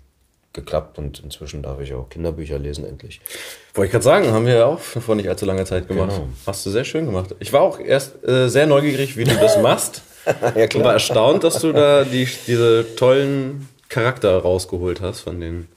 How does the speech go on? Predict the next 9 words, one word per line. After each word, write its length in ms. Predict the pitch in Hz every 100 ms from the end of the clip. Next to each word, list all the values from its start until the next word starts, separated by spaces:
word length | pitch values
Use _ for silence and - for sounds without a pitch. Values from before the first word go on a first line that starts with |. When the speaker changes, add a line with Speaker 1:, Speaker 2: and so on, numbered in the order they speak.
| _ _ _ _ _ -
Speaker 2:
einzelnen 480 | 87 87 90 90 92
Tieren. 560 | - 123 95 90 123
Speaker 1:
Ja, 320 | 87 92 101 85 82
das 100 | 95
ist 140 | -
ja 100 | 101 85 73 64 69 69
auch 100 | -
was, 180 | 101 -
was 300 | 85 -